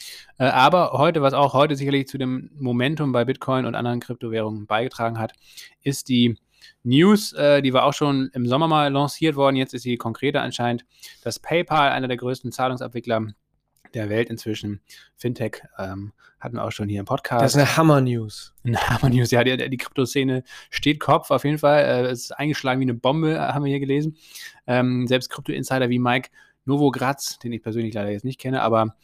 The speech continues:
Speaker 1: der hat getwittert, ähm, „Wir haben den Rubikon überschritten, Leute, aufregender Tag, jetzt geht's los.“ Das heißt natürlich tatsächlich, dass sehr viel mehr Liquidität in Zukunft höchstwahrscheinlich in den Kryptomarkt fließen wird, weil es noch viel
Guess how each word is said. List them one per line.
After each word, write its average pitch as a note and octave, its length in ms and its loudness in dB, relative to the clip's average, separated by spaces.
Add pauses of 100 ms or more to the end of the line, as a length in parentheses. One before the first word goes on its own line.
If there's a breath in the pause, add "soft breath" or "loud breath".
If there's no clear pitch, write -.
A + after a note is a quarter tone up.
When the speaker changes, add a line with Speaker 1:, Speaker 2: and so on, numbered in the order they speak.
(240 loud breath)
Speaker 1:
der A#2 80 -4
hat A#2+ 140 -2
getwittert, A#2 520 0
ähm, G#2 380 -2 (340 soft breath)
„Wir A2+ 160 0
haben B2+ 140 4
den A#2+ 140 4
Rubikon A#2+ 480 0
überschritten, G#2+ 420 -4
Leute, A2+ 520 0
aufregender A2+ 420 -2
Tag, G#2+ 380 0 (180)
jetzt A#2+ 180 0
geht's - 220 -6
los.“ A#2+ 320 0 (320 loud breath)
Das A#2 160 -4
heißt C#3+ 160 4
natürlich C3 260 0
tatsächlich, A#2+ 400 -2
dass A2 220 0
sehr B2 240 -2
viel B2 160 -2
mehr B2 240 2
Liquidität B2 500 -2
in A#2+ 100 -4
Zukunft B2 440 -4
höchstwahrscheinlich A#2+ 500 0
in A#2+ 80 0
den A2+ 80 0
Kryptomarkt G#2+ 460 -6
fließen D3+ 240 -2
wird, B2+ 140 4
weil A#2 120 4
es A#2 140 2
noch B2 120 0
viel B2+ 300 0